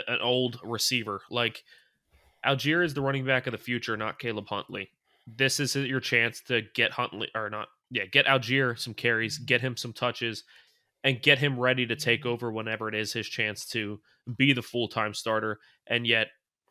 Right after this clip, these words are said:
you're not running him as much. It's just, it's frustrating to me. I don't understand why teams do that. Um, but either way, I mean, it's,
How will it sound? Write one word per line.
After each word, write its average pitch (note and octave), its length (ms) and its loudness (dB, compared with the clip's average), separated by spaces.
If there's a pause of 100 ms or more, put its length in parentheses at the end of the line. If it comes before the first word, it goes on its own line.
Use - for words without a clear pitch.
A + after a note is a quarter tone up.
you're B2 160 -4
not A2 220 0
running G2+ 240 -2
him G2+ 80 -8
as G2 100 -10
much. G2+ 400 -4
It's B2 180 -2
just, - 340 -4 (340)
it's C#3+ 100 -2
frustrating B2+ 460 0
to A#2+ 80 -6
me. A#2 280 -6
I B2+ 100 -2
don't C#3 100 0
understand A#2+ 340 -4
why A#2 120 -2
teams A2 280 -8
do A2 140 -6
that. A2 220 -4 (600)
Um, G2 420 -2 (1300)
but F#3 220 6 (1200)
either C#3 220 2
way, C3+ 300 2 (560)
I - 120 6
mean, A3 180 8
it's, - 160 2